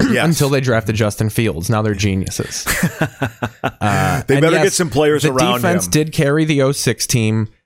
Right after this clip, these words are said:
Speaker 2: but that's when defenses carried fucking, defense won Tampa Bay their fucking Super Bowl.
Speaker 1: Here we go.
Speaker 2: Brad
Speaker 1: Here we go.
Speaker 2: Johnson
Speaker 1: Here we
Speaker 2: was the
Speaker 1: go.
Speaker 2: quarterback
Speaker 1: Here,
Speaker 2: of the
Speaker 1: here's the
Speaker 2: Super Bowl
Speaker 1: first one
Speaker 2: team.
Speaker 1: right here. It's a flea flicker and he's wide open. <laughs> That's two minutes into the game.
Speaker 2: Can you imagine Zimmer doing that?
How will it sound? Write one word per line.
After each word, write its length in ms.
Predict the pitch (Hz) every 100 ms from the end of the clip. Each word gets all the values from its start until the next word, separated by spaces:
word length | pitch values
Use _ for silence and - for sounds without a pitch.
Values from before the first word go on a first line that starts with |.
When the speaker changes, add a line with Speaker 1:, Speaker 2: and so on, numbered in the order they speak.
| _ 123
Speaker 2:
but 140 | 110
that's 200 | 127 139
when 120 | 165 147
defenses 560 | 160 - 143 143 131
carried 540 | - 156 147 147 135 -
fucking, 400 | 139 - 135 123
defense 400 | 175 185 170 135
won 200 | 156 139
Tampa 280 | 170 147 156
Bay 220 | 185 175
their 140 | 147
fucking 320 | - 143 139 131
Super 260 | 208 185
Bowl. 200 | 120 -
Speaker 1:
Here 120 | 113 117
we 80 | 110
go. 180 | 104
Speaker 2:
Brad 200 | 92 175
Speaker 1:
Here 60 | 208
we 60 | -
go. 80 |
Speaker 2:
Johnson 240 | - 175 135
Speaker 1:
Here 60 |
we 40 | 127
Speaker 2:
was 60 | 135
the 60 |
Speaker 1:
go. 120 | 127
Speaker 2:
quarterback 340 | 123 113 104 95
Speaker 1:
Here, 60 | 131
Speaker 2:
of 40 |
the 60 | 135
Speaker 1:
here's 180 | 160 170
the 60 |
Speaker 2:
Super 40 | 190 123
Bowl 100 | 208
Speaker 1:
first 160 | -
one 100 | 151
Speaker 2:
team. 60 | 139
Speaker 1:
right 160 | 143 139
here. 240 | 139 117 - -
It's 240 | 160 - 165
a 40 |
flea 320 | - 165 160
flicker 680 | - 147 147 - 165 160 160
and 320 | 160 160 156
he's 140 | 156 160
wide 360 | 160 160 156
open. 280 | 147 151 196 - 285 226 - -
<laughs> 200 | 156 143
That's 200 | 175 -
two 220 | 208 240
minutes 280 | 226 214 190
into 140 | 185
the 80 | 170
game. 420 | 165 170 165 127
Speaker 2:
Can 140 | 160
you 120 | 156 170
imagine 460 | 147 143 147 156
Zimmer 300 | 131 135 139
doing 260 | 131 127 135
that? 240 | 143 143